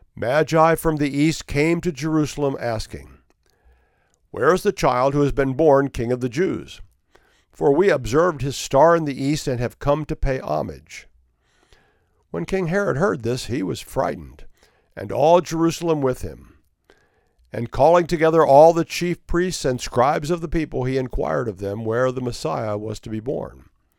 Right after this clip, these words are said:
They told him, "In Bethlehem of Judea, for so it has been written by the prophet. And you, Bethlehem, in the land of Judah, are by no means least among the rulers of Judah,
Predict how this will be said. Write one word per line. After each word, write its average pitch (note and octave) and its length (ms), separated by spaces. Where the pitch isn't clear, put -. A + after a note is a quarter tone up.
They - 160
told D#3 240
him, C3 280
"In A#2+ 140
Bethlehem A#2 560
of C#3 160
Judea, D3 580
for C#3 300
so B2 300
it - 180
has A#2+ 180
been A2+ 200
written A#2+ 340
by G2+ 160
the G#2 80
prophet. D#3 400
And A2+ 200
you, D3+ 180
Bethlehem, D3+ 500
in C#3+ 100
the C3+ 100
land D3+ 260
of D3+ 80
Judah, A#2+ 460
are A2 120
by A2+ 220
no A2+ 340
means D3 480
least C3 480
among C3+ 280
the A#2+ 180
rulers C3 500
of B2+ 120
Judah, F2+ 400